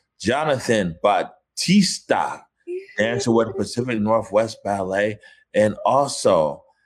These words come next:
Angelica Generosa. They'll both be in the house tomorrow. I know how you get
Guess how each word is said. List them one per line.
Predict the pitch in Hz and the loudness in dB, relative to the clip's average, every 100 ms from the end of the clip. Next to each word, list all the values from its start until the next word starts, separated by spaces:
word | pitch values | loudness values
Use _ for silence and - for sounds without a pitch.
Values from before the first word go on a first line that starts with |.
| _ _ _ _ _ | _ _ _ _ _
Angelica | 98 95 87 113 120 123 - 95 71 76 | -2 0 -2 0 2 2 -2 -8 -10 -6
Generosa. | 123 123 107 117 156 156 - 85 - _ _ _ _ 104 | -2 0 4 4 4 2 -4 -8 -10 _ _ _ _ 2
They'll | 113 98 85 | 2 2 0
both | 113 139 165 131 | 2 2 0 -4
be | 143 135 | -4 -4
in | 135 | -4
the | 123 | -4
house | 120 123 120 | 0 0 -2
tomorrow. | - 120 107 80 73 73 71 | -8 -4 -4 -4 -8 -14 -12
I | 87 | -8
know | 87 101 113 | 0 2 2
how | 110 110 | 2 -2
you | 107 113 110 | -2 -2 -4
get | 101 95 85 | -4 -4 -4